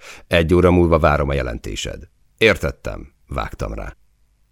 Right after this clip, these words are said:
Öt évvel voltam idősebb, mint Máté, és én már az őrnagyi rendfokozatomat tapostam, míg ő a századosit.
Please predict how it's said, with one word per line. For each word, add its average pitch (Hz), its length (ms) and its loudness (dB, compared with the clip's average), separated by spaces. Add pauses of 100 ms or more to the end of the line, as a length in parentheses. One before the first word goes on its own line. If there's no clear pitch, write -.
(320)
Öt - 240 2
évvel 90 300 8
voltam 82 340 4
idősebb, 80 640 2
mint 80 240 2
Máté, 73 560 0
és 76 180 -4
én 101 140 2
már 92 200 4
az 90 140 4
őrnagyi 80 520 2
rendfokozatomat 69 800 -4
tapostam, 76 540 -2
míg 76 240 0
ő 80 200 2
a 80 60 2
századosit. 55 800 -8